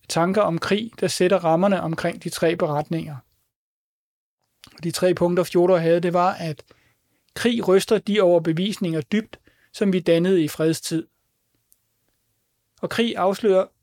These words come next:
os for os selv på uventede måder. De, der troede, de var modige i fredstid, kan vise sig at være kujoner i krig.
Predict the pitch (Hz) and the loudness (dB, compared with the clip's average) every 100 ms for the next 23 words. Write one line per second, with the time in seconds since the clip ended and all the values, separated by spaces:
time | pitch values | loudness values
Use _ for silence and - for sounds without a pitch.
0 | _ _ 190 175 - 175 160 - 226 202 | _ _ -6 -6 -2 -2 0 -2 -2 -2
1 | - 196 208 170 165 160 151 151 160 170 | -4 0 2 2 0 -2 -2 -2 -4 -6
2 | - _ _ _ _ _ - 185 180 - | -14 _ _ _ _ _ -8 -4 -4 2
3 | 180 190 190 165 165 160 185 208 185 160 | 6 6 4 0 0 2 2 2 -2 -4
4 | - 180 196 - 180 - _ _ _ _ | -2 -2 -2 -4 -4 -6 _ _ _ _
5 | - 185 208 226 214 202 175 170 160 175 | -2 0 2 0 2 2 2 2 0 0
6 | 170 185 185 160 147 156 170 | 2 2 0 -2 -2 -6 -6